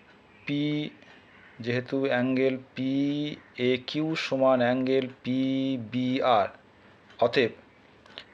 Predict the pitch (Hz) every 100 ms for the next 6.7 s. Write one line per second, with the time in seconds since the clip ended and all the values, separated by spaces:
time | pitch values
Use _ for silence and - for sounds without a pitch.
0 | - 131 135 147 143 160 156 147 139 -
1 | 131 127 135 156 220 - - - - -
2 | - - - _ - 110 110 143 147 151
3 | 147 156 165 - - _ - - - -
4 | - - - 123 127 127 - - 123 127
5 | 139 180 196 - - - - - 147 151
6 | 151 139 110 123 123 127 127